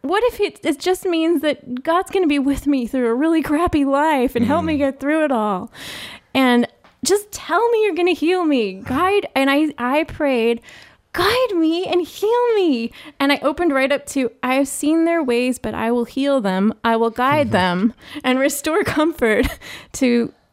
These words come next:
Speaker 1: the mourners, creating pa-, praise on their lips. Peace, peace to those far and near, says the Lord, and I will heal them.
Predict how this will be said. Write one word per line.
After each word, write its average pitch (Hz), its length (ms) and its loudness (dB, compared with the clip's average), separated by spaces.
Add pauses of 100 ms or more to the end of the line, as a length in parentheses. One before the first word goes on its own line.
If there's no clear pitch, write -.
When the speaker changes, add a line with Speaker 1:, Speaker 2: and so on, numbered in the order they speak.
Speaker 1:
the 240 120 0
mourners, 233 560 0
creating 233 520 0
pa-, - 240 -6
praise 254 440 -2
on 226 140 0
their 220 160 2
lips. - 380 -4
Peace, 277 380 -2
peace 240 380 -2
to 233 160 -2
those 202 280 0
far 247 540 0
and 220 300 0
near, 208 340 0
says 208 240 -2
the 202 100 -4
Lord, 196 400 0
and 214 200 -2
I 220 160 0
will 240 300 0
heal 226 360 0
them. 190 320 0